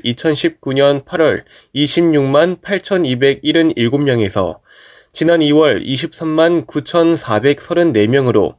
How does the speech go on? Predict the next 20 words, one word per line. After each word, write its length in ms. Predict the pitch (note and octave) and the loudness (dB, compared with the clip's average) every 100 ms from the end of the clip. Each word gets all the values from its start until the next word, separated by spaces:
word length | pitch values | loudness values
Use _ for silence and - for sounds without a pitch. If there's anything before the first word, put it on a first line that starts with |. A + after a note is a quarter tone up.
| _ _ | _ _
이만 400 | B2+ C3+ C#3+ C#3 | -2 2 2 0
팔천 400 | F#3 F3 F3 D3+ | -6 -6 -6 -2
명 200 | D3 D3+ | 0 -2
감소했습니다. 920 | G#2 G2+ A2+ F#2+ - F2+ F2+ F2 C3 _ _ - - - _ _ _ _ _ | -4 -4 -4 -4 -6 -8 -4 -6 -8 _ _ -20 -20 -20 _ _ _ _ _
특히 400 | F3+ G3+ F3 G#2+ | -4 2 2 0
법인 320 | - B2+ F#3 | -2 0 0
택시 260 | F3+ - G3 | 0 -2 -2
소속 300 | F#3+ F3+ F#3+ | -2 0 0
운전자 440 | D3 D3 D#3 D3 | 2 2 2 2
중 280 | C#3 D#3+ D3 | 2 2 0
삼분의 460 | - G3+ G3 G3 F#3 | 0 -2 0 2 2
일 120 | F3 | 2
가량이 540 | D3 A#2+ A2+ G#2+ F2+ - | 0 0 0 0 -2 -8
택시 260 | A#2+ - E3+ | -12 -2 0
운전대를 560 | B2+ B2+ D#3+ D#3+ D#3+ | 2 2 2 2 2
놓고 540 | D#3+ A#2+ - A2+ F2+ - | 2 -2 -4 -4 -4 -6
다른 340 | - A2 C3+ | -8 -2 0
일터를 420 | B2+ G2+ - G#2 G2+ | 0 -2 -2 -4 -4
찾아 380 | G2+ - B2 | -8 -4 -4
떠났습니다. 800 | C#3+ B2+ G#2 - E2+ E2+ - - | -4 -4 -4 -8 -14 -12 -14 -18